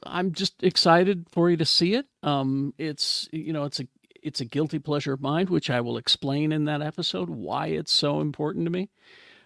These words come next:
Uh, and, and I'll show you some more merchandise so you can watch us here on YouTube.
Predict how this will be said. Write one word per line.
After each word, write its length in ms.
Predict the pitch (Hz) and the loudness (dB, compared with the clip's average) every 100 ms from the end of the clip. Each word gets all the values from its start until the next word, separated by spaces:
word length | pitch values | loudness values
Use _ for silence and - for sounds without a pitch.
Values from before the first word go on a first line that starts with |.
| - | -14
Uh, 380 | - 104 104 69 | -10 -10 -10 -12
and, 640 | - - - - 131 131 - | -12 -12 -14 -12 -10 -10 -6
and 120 | 131 | -6
I'll 80 | 127 | -4
show 220 | - 139 | -2 0
you 160 | 147 147 | 2 2
some 160 | 151 | 2
more 400 | 143 151 151 143 | 2 2 0 -2
merchandise 580 | - 151 - 151 156 170 | 0 -2 0 2 2 2
so 120 | - | 0
you 100 | 131 | -2
can 120 | 135 123 | -2 -6
watch 220 | 127 - | -6 -6
us 100 | 143 | -4
here 180 | 147 147 | 0 2
on 140 | 143 | 2
YouTube. 440 | 143 147 151 156 | 0 0 -2 -2